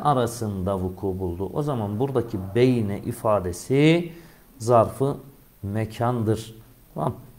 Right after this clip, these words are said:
Müslümanlarla mürtetler arasında zarf. Bizim bu, e, zarf dediğimiz zaman içerisine mektup koyulan, hemen, e, dikdörtgen şeklinde olan, bazılarında kare olan bir kartpostal büyüklüğündeki zarflar aklımıza gelir.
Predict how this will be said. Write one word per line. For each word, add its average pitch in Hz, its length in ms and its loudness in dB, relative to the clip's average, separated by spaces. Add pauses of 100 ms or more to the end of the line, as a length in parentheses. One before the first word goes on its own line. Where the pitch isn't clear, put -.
Müslümanlarla 113 880 2
mürtetler 113 680 0
arasında 95 540 0
zarf. 95 300 0 (640)
Bizim 165 420 0 (140)
bu, 139 320 4
e, 107 640 2 (340)
zarf 127 340 2 (220)
dediğimiz 131 520 0
zaman 113 360 0
içerisine 123 560 -4
mektup 117 540 -4
koyulan, 101 440 0 (140)
hemen, 120 300 -2 (500)
e, 98 280 0 (200)
dikdörtgen 123 720 -2 (140)
şeklinde 117 640 -2
olan, 107 380 0
bazılarında 107 720 0
kare 117 260 0
olan 98 420 -2
bir 113 100 -8
kartpostal 120 760 -4
büyüklüğündeki 107 640 -4
zarflar 110 500 -2
aklımıza 90 500 -4
gelir. 101 340 -4